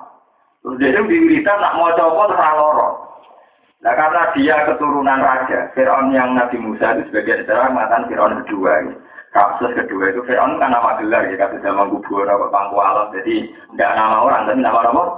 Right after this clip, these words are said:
Gelar. Jadi kasus sama nak ngaji tafsir, Nabi Musa ya berhadapan-hadapan dengan Fir-, Fir'aun. Nabi Yusuf ya berhadapan-hadapan dengan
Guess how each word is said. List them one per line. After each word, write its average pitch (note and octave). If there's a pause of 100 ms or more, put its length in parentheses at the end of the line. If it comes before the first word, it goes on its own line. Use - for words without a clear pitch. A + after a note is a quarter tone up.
(720)
Gelar. F2 (220)
Jadi F#2+
kasus G2
sama G2+
nak -
ngaji G#2
tafsir, G#2 (560)
Nabi A2
Musa G#2+
ya -
berhadapan-hadapan G2+
dengan A2
Fir-, C3+ (420)
Fir'aun. -
Nabi -
Yusuf C#3
ya A#2
berhadapan-hadapan G#2
dengan A#2